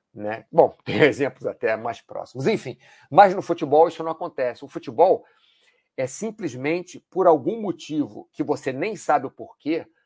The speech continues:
você começa a torcer por um time, por uma equipe,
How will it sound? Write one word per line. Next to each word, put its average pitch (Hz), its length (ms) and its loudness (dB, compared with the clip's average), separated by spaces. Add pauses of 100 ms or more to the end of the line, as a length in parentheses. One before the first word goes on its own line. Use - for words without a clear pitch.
você 147 400 -2 (680)
começa 151 440 -2
a 156 40 -2
torcer 151 540 -6
por 156 160 -6
um 170 100 -10
time, 113 420 -16 (1000)
por 139 140 -2
uma 143 180 -2
equipe, 131 520 -12